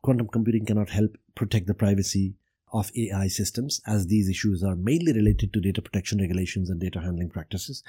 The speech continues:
So they're more humane than they are technological. And then ethical dilemmas, again, are a human thing. They are more focused towards the liberal arts, and the liberal arts are essentially the study, and,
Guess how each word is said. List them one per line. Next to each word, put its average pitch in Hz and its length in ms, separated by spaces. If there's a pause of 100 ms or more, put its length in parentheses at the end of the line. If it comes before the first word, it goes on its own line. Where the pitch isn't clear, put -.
(300)
So - 80
they're 123 80
more 117 160
humane 123 600 (340)
than 101 140
they 98 140
are 90 360 (360)
technological. 87 720 (500)
And 123 200
then 123 180
ethical 160 380
dilemmas, 95 380
again, 95 280
are 92 260
a 101 120
human 107 400
thing. 95 320 (140)
They 95 80
are 87 80
more 92 320 (220)
focused 143 340
towards 104 300
the 95 80
liberal 101 360
arts, 104 280
and 101 220 (520)
the 120 60
liberal 117 320
arts 104 220
are 104 100
essentially 101 460
the 95 120
study, 95 460
and, 92 200